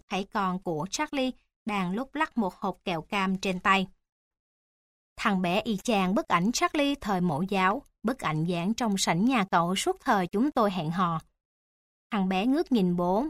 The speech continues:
nó hỏi, "Mình lấy thứ này được không bố?" Tôi đoán câu trả lời sẽ là "Không, bỏ lại đi." Câu đáp thường gặp của các bậc phụ huynh ở cửa hàng tạp hóa. Nhưng Charlie nói, "Được chứ, sao không?" Rồi bỏ hộp kẹo lên bàn tính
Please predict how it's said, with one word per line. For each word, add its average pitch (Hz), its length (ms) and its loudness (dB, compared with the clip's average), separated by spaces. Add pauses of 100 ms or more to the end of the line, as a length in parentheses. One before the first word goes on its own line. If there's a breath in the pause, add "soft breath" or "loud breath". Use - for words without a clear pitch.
nó 240 160 0
hỏi, 220 360 2 (400)
"Mình 220 360 2
lấy 262 120 0
thứ 381 200 2
này 277 140 2
được 208 200 0
không 233 280 -2
bố?" 226 280 4 (1000)
Tôi 196 180 0
đoán 185 360 2
câu 202 240 0
trả 180 180 0
lời 202 260 0
sẽ 202 180 -2
là 208 260 0
"Không, - 300 -2 (220)
bỏ 180 180 2
lại 180 220 -2
đi." 233 260 2 (400)
Câu 175 200 -2
đáp 180 160 -8 (100)
thường 185 240 -2
gặp 175 160 -4 (100)
của 185 120 -2
các 302 180 -6
bậc - 160 2 (100)
phụ 180 220 0
huynh 285 200 2
ở 185 160 -4
cửa 180 120 -4
hàng 190 300 -2
tạp 160 200 -4 (100)
hóa. 226 280 0 (440)
Nhưng 196 300 4
Charlie 269 400 0
nói, 220 340 2 (220)
"Được 202 220 -2
chứ, 403 200 6 (140)
sao 214 240 4
không?" 247 300 4 (580)
Rồi 240 260 8
bỏ 214 260 6
hộp - 240 -2
kẹo 175 320 0
lên 196 240 2
bàn 160 240 0
tính 208 220 0